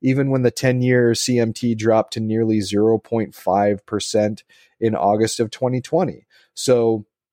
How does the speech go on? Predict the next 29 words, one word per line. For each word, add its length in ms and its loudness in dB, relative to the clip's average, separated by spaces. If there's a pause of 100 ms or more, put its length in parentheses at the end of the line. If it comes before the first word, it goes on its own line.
(420)
you 120 -2
consider 420 2
the 100 2
rate 280 2
movements, 560 -2
the 100 -2
fact 380 0
of 80 -6
the 80 0
matter 320 2
for 180 -2
these 240 0
people 360 -2
who 120 -2
are 140 2
embedded 340 2
in 100 0
the 140 -2
industry 580 0 (320)
is 220 0
that 260 0
demographics 680 0
remain 360 0
in 60 -2
the 80 -2
favor 420 -2
of 100 -2
the 40 -6
business, 600 -6